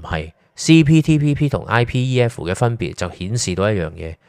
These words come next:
就係美國喺拉丁美洲呢一橛可能有落-，有咗一個嘅空隙喺度俾中國去食嘅。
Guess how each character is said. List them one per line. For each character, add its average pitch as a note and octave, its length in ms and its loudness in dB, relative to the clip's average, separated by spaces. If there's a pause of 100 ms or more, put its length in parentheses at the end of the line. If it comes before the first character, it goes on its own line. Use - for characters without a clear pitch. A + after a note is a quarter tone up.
(460)
就 G2+ 60 2
係 F#2 60 0
美 F#2 280 -2
國 A2+ 180 2
喺 G2+ 100 -2
拉 A#2+ 220 2
丁 A#2+ 140 0
美 F#2+ 180 -2
洲 A2 220 2
呢 A2 80 0
一 A2 80 4
橛 - 220 -8
可 G2+ 180 0
能 F#2 100 -2
有 E2 180 -4
落-， F#2+ 200 0
有 F2+ 260 -2
咗 F#2+ 220 2
一 A2 120 0
個 - 160 -2
嘅 E2 380 -2
空 G#2+ 180 -4
隙 G#2 160 2
喺 F2+ 200 -4
度 F2+ 100 -6
俾 F2 140 -6
中 G2+ 180 -2
國 E2+ 220 -6
去 E2 380 -8
食 - 180 -8
嘅。 - 140 -14